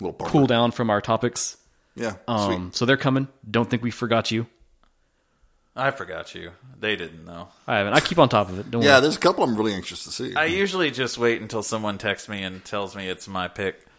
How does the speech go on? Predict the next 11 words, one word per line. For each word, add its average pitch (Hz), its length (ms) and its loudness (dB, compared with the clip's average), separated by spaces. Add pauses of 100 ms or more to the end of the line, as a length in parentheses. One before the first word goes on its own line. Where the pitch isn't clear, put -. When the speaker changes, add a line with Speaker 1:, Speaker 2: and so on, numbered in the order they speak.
(580)
Speaker 3:
you 110 160 -8
know, 90 320 -4
and 98 200 -12
then 95 260 -10 (120)
they, 104 100 -6
I 98 300 -8
scramble 101 520 -4
and 90 100 -2
I'm 90 80 -6
like, 90 240 -10
"Uh-oh." 98 520 -2